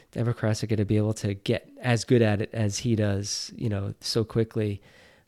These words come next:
uh, on that platform. But yeah, li-, I don't know. It, it's, you know, twenty sixteen election, I think Bernie had a better chance than Hillary 'cause Hillary was so,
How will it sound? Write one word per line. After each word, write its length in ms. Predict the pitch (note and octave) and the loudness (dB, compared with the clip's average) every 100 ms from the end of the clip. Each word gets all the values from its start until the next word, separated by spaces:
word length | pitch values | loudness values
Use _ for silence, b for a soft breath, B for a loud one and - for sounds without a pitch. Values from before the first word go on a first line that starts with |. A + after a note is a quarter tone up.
| - | -8
uh, 520 | G2+ G2+ F#2+ F2+ G#2+ | -6 -4 -4 -4 -6
on 200 | - G#2+ | -4 -2
that 180 | G#2+ G2+ | -2 -4
platform. 640 | - A2 G#2 - G#2 G#2 G2 b b b b b | -4 -4 -4 -2 -2 -4 -8 b b b b b
But 320 | A#2 G#2 - _ _ - | -2 -2 -4 _ _ -6
yeah, 240 | C#3+ C#3 | -2 0
li-, 160 | C3 - | -2 -4
I 180 | C3 C3+ | -4 -2
don't 120 | C#3 | 0
know. 180 | C#3 G#2 | 0 0
It, 160 | A2 | -2
it's, 460 | - A#2+ - - - b b b b - | -4 -6 -6 -10 -12 b b b b -6
you 100 | A#2+ | -2
know, 120 | A2 | -2
twenty 240 | - D3 | 0 0
sixteen 360 | C#3+ D#3 - D#3 | 0 -2 -2 0
election, 540 | C3+ C#3 C3+ D3 C3+ C3 - | 2 2 0 -2 -2 -6 -10
I 80 | B2 | -4
think 220 | B2+ A2+ | -4 0
Bernie 300 | B2+ B2+ B2+ | 0 2 2
had 120 | B2+ | 0
a 40 | A#2+ | 2
better 240 | B2 B2 | 0 0
chance 320 | - B2+ A#2 | 0 -2 -2
than 120 | - | -2
Hillary 400 | G#2 C3+ D3 C#3 | -2 2 2 2
'cause 200 | C3+ A2+ | 0 -4
Hillary 340 | - B2+ B2 A#2 | -2 0 2 2
was 160 | G#2 | 0
so, 380 | - - A#2 A#2 | -2 0 0 0